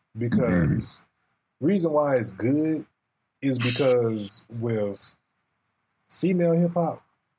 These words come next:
Speaker 1: they don't get that type of stuff a whole, a whole, a lot of times. You know, it's always either one female that's better than the other, or, you know, a lot of female rappers, they just keep they,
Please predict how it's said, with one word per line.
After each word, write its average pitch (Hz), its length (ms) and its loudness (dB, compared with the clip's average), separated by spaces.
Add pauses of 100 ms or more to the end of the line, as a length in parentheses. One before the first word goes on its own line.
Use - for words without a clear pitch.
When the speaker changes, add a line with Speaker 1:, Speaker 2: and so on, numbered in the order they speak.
(100)
Speaker 1:
they 185 120 0
don't 160 300 0
get 170 240 0
that 117 180 -2
type 107 220 -2
of 101 80 -4
stuff 98 340 -2
a 104 200 0
whole, 104 360 -2
a 98 40 0
whole, 95 240 0
a 95 40 -4
lot 98 220 0
of - 60 -10
times. 90 580 -8 (1400)
You 131 100 0
know, 107 180 2
it's 120 140 -2
always 127 400 2
either 113 180 -2
one 120 600 -2 (500)
female 120 440 0
that's 95 180 -4
better 117 280 0
than 110 220 -2
the 107 160 -2
other, 104 460 -2 (500)
or, 98 720 0 (140)
you 113 100 -4
know, 98 220 -2
a - 20 -2
lot 107 260 0
of 101 100 -2
female 104 320 -2
rappers, 101 340 -2
they 101 100 -6
just 98 240 -8
keep - 240 -10
they, 98 300 -6